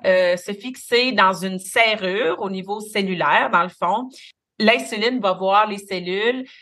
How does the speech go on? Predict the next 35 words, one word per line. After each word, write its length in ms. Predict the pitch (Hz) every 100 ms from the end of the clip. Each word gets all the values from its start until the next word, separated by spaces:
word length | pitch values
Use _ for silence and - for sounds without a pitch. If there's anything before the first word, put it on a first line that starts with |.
| _
se 220 | - -
fixe 320 | 190 233 240 202
à 120 | 185
leur 180 | 180 185
serrure, 760 | - 190 180 190 220 233 240
débarre 800 | 202 196 277 202 214 226 226 208
les 140 | 196 202
cellules 640 | 202 185 170 208 226 254
et 160 | 185 190
là, 200 | 208 233
il 100 | 202
y 60 |
a 120 | 196 -
un 160 | 180
canal 540 | 175 208 202 190 196 220
ou 40 | 180
des 240 | 190 196
canaux, 500 | 202 180 165 170 220
disons, 380 | 185 180 185 208
de, 460 | 190 185 175 170 196
de 140 | 180
glu-, 320 | 170 190 208 - -
de 180 | 175 170
glucose 640 | 165 214 214 180 240 254
qui 180 | - 254
peuvent 300 | 220 233 233
s'ouvrir 640 | 220 220 185 180 180 226 269 - - -
à 80 | 202
la 140 | 202
surface 380 | 196 190 196 202
des 100 | 196
cellules 360 | 196 180 190 240
et 100 | 233
qui 100 | -
permet 460 | 196 185 208 269